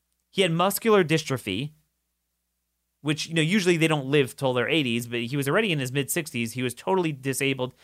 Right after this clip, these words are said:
in a wheelchair. His mind was very sharp, um, but he had a, he had a severe heart condition. I don't know if it was, I don't know much about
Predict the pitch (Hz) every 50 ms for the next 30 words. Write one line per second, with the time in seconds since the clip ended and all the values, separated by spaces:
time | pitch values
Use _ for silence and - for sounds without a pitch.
0 | - _ _ - 135 131 127 127 127 127 - 131 117 135 131 139 147 165 214 254
1 | 240 185 151 143 127 123 131 127 123 113 - - 165 147 107 90 98 - - _
2 | _ _ _ _ _ _ _ _ _ _ _ _ _ _ _ _ _ _ 127 135
3 | 135 135 127 147 151 147 143 139 135 113 131 156 143 139 131 - 151 147 190 202
4 | 175 127 143 143 127 - 143 131 120 113 107 - 127 135 147 - - _ - 156
5 | 190 202 175 165 165 160 151 156 143 139 127 120 113 - - _ _ _ _ _
6 | _ _ - 135 156 156 151 147 143 143 139 131 - 135 127 120 123 117 - -